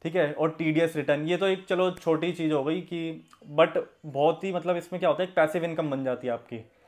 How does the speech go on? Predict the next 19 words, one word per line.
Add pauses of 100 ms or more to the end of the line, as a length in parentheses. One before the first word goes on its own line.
(320)
Like
हर
महीने
आप
जीएसटी
रिटर्न
फाइल
करो,
अगर
दस
बंदे
भी
हैं,
हज़ार
हज़ार
भी
दे
रहे
हैं,